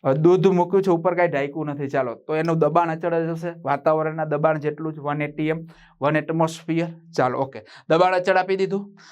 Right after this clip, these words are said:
હવે તમે એને તાપમાન વધારો છો, એટલે કે સ્ટવ ચાલુ કરો છો, ગેસ ચાલુ કરો છો નીચેથી, એટલે તાપમાન વધશે. તાપમાન વધશે એટલે ધીરે ધીરે પાત્રની અંદર, એ તપેલીની અંદર ભરેલા દૂધનું કદ વધશે. ખબર છે તમને, ઉભરો આવે છે.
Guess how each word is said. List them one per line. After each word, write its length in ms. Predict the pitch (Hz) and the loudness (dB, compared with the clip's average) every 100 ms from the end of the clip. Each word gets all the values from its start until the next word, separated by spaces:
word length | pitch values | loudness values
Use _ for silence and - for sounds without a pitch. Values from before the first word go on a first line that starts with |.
| - - | -10 2
હવે 280 | 208 269 269 | 4 4 2
તમે 240 | 254 269 | 0 0
એને 120 | 269 | 0
તાપમાન 520 | 262 208 202 247 247 | 0 0 0 -2 -2
વધારો 360 | 208 185 180 165 | 0 2 4 2
છો, 120 | 165 | -2
એટલે 120 | 160 | -6
કે 100 | 175 | -6
સ્ટવ 360 | 170 - 202 202 | -8 -2 -2 -2
ચાલુ 320 | 196 170 165 | -4 -6 -6
કરો 260 | 139 113 110 | -8 -12 -16
છો, 200 | _ 143 | _ -4
ગેસ 300 | 170 170 - | -4 -4 -4
ચાલુ 260 | 160 160 147 | -4 -4 -6
કરો 240 | 123 110 | -8 -10
છો 120 | 104 _ _ - | -16 _ _ -4
નીચેથી, 500 | 143 139 120 - - _ _ | -4 -2 -6 -8 -20 _ _
એટલે 300 | 156 170 180 180 - | -4 2 2 2 0
તાપમાન 460 | 165 165 180 175 165 | 0 0 -2 -2 -2
વધશે. 460 | 139 135 - 113 - _ _ _ - _ | -4 -6 -10 -20 -20 _ _ _ -20 _
તાપમાન 640 | 180 175 - - 208 220 214 | 2 2 -4 -2 0 2 2
વધશે 480 | 165 165 170 - | 2 0 -2 -4
એટલે 260 | 185 185 190 | -4 -2 -4
ધીરે 340 | 147 151 165 | -2 0 0
ધીરે 420 | 165 156 156 170 113 - - | 0 0 2 2 0 -4 0
પાત્રની 640 | 147 151 - 190 190 190 | 0 -2 0 2 2 0
અંદર, 340 | 170 170 165 | 0 2 2
એ 180 | 131 170 | 0 -6
તપેલીની 640 | 165 165 - 185 190 185 180 | -4 -4 -4 -4 -4 -6 -8
અંદર 240 | 170 180 | -2 -2
ભરેલા 540 | 151 143 147 160 165 | -2 -2 2 2 2
દૂધનું 640 | 160 147 147 139 160 165 - | 0 -6 -8 -6 -6 -6 -6
કદ 260 | 147 147 | -4 -4
વધશે. 640 | 123 127 123 - - 98 _ _ _ _ | -6 -8 -8 -16 -20 -20 _ _ _ _
ખબર 220 | 175 240 | 2 4
છે 100 | 254 | 2
તમને, 200 | 302 233 | 0 0
ઉભરો 360 | 170 170 165 170 | 2 4 4 4
આવે 300 | 135 123 117 | 2 0 -6
છે. 160 | - | -14